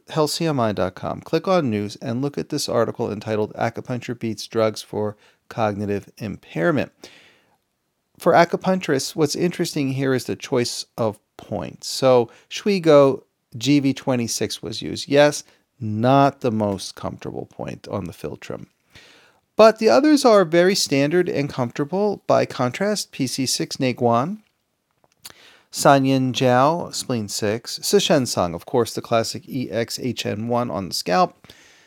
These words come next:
and Chuanzhong, G B thirty-nine, and kidney three Tai Shi. So I would say that this treatment would be very comfortable overall.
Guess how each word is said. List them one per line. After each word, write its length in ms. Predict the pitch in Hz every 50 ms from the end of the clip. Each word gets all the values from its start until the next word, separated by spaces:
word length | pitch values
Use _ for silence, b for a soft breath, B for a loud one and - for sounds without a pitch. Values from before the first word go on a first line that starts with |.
| b b b b b b
and 400 | - 131 127 131 131 127 127 127
Chuanzhong, 880 | - - 110 98 98 101 98 - - 131 123 123 123 123 120 123 117 - _ _ _ _
G 200 | - - 120 117
B 120 | 107 117 110
thirty-nine, 680 | - 123 117 110 110 107 104 107 107 107 107 107 -
and 280 | - 104 98 107 -
kidney 320 | - - 113 107 110 110 104
three 280 | - - 120 113 107
Tai 280 | 101 - 110 107 104 98
Shi. 360 | - - - 131 120 117 113 B B B B B
So 200 | - - 196 175
I 160 | 220 240 247
would 220 | 240 220 196 -
say 680 | - - - - 185 165 151 143 143 139 139 135 131 - _ _ _ _ _ _ _ _ _ _ _ _ -
that 540 | 170 135 131 - 139 143 139 131 113 -
this 160 | - 139 123 -
treatment 420 | - - 143 117 123 120 113 120
would 140 | 127 127 110
be 120 | 120 117
very 200 | 104 117 104 95
comfortable 560 | - - - 175 170 - - 143 113 117 110 -
overall. 840 | - 127 123 117 104 104 - - - - 107 104 90 78 67 - -